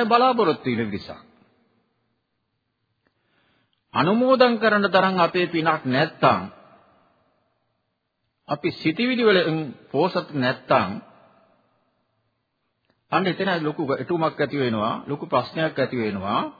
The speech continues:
අර අය බලාපොරොත්තු වෙනවා, බලාපොරොත්තු වෙන දේ අයට ලැබෙන්නේ නැහැ. ලබා ගන්න විදිහක් නැහැ.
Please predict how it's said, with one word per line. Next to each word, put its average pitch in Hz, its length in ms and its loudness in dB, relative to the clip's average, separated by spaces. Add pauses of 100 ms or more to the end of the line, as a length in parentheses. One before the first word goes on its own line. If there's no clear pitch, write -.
(1400)
අර 127 140 -4
අය 151 220 6
බලාපොරොත්තු 135 680 2
වෙනවා, 135 280 0
බලාපොරොත්තු 147 600 2
වෙන 160 140 -2
දේ 147 180 0
අයට 147 180 0
ලැබෙන්නේ 160 460 2
නැහැ. 80 220 -12 (720)
ලබා 135 320 4
ගන්න 175 240 0
විදිහක් 127 400 0
නැහැ. 80 280 -18